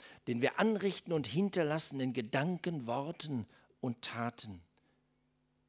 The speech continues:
den will Jesus gerne wegräumen. Gerne wegräumen. Und nun frage ich uns, wie es in einem Lied heißt, „Wo ist solch ein vergleichbarer Herr zu finden,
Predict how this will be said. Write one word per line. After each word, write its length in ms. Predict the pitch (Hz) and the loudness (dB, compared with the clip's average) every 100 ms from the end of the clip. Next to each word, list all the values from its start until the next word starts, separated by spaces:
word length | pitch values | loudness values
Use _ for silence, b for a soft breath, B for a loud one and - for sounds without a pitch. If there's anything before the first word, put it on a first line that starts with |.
| _ _ _ _ _ _ _ _ | _ _ _ _ _ _ _ _
den 240 | 123 127 120 | -2 0 0
will 100 | 120 | -2
Jesus 760 | 104 101 120 127 151 123 - - | -2 -4 -4 -4 -6 -8 -10 -10
gerne 400 | 110 107 107 113 | -6 -6 -6 -6
wegräumen. 580 | 104 - - 80 76 - - _ _ _ _ _ _ _ _ _ _ _ _ _ _ _ _ _ _ _ _ _ _ - | -8 -10 -12 -14 -16 -18 -20 _ _ _ _ _ _ _ _ _ _ _ _ _ _ _ _ _ _ _ _ _ _ -8
Gerne 320 | 123 127 131 | -2 2 2
wegräumen. 500 | 120 110 101 87 95 - | 0 -4 -8 -8 -10 -8
Und 160 | 131 | -2
nun 80 | 113 | -2
frage 340 | - 117 113 | -2 -6 -6
ich 140 | 101 101 | -6 -8
uns, 400 | 87 87 - - _ _ - | -10 -12 -16 -20 _ _ -8
wie 60 | |
es 100 | 104 | -6
in 100 | 104 | -6
einem 260 | 98 104 92 | -6 -4 -4
Lied 240 | 95 107 | -4 -4
heißt, 300 | 92 95 - - B B B B | -4 -6 -6 -14 B B B B
„Wo 540 | 101 107 127 170 381 - | -14 -6 -2 -2 -4 -6
ist 560 | 160 - - - - - | -6 -4 -4 -6 -8 -4
solch 480 | 139 175 202 185 - | 0 2 0 -2 -6
ein 180 | 139 143 | -6 -6
vergleichbarer 1080 | - 131 113 120 123 175 - - 135 143 113 | -4 -6 -4 -4 -4 -4 -8 -4 -2 -2 -4
Herr 420 | - 120 139 156 | -4 -2 -2 -2
zu 240 | - - 123 | -4 -4 -4
finden, 540 | - 135 113 95 85 | -4 -4 -4 -8 -12